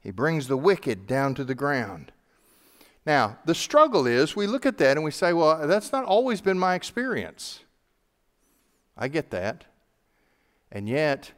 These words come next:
like the psalmist in Psalm seventy-three, we just aren't looking far enough down the road. I heard a story one time about two farmers who both or-,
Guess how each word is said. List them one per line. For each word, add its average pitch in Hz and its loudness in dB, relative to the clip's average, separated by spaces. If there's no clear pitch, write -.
like 120 -2
the 139 -6
psalmist 139 -2
in 120 -4
Psalm 127 -4
seventy-three, 110 -4
we 101 -10
just 147 -6
aren't 135 -2
looking 131 -8
far 139 -4
enough 127 -8
down 127 -6
the 117 -8
road. 98 -8
I - -12
heard 139 0
a - -8
story 131 -2
one 113 -2
time 120 -2
about 107 -2
two 135 -6
farmers 120 -2
who 117 -8
both 113 0
or-, 120 -6